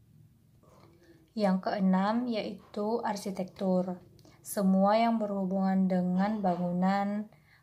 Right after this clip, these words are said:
eh, konstruksi, pengawasan bangunan, contohnya seperti arsitektur taman, arsitektur bangunan, dan juga perencanaan sebuah kota.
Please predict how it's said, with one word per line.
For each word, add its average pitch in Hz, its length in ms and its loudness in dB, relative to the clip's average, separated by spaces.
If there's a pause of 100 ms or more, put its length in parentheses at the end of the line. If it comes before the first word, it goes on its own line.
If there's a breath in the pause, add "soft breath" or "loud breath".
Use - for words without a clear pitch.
(360 soft breath)
eh, 180 320 2
konstruksi, 208 1040 -4
pengawasan 180 720 -2
bangunan, 196 960 -2 (320 loud breath)
contohnya 202 400 -4
seperti 214 640 -8
arsitektur 185 640 -8
taman, 196 560 -2
arsitektur 185 640 -8
bangunan, 185 880 -2 (720 soft breath)
dan 180 160 0
juga 196 400 0
perencanaan 190 560 -4
sebuah 175 240 -6
kota. 185 360 -8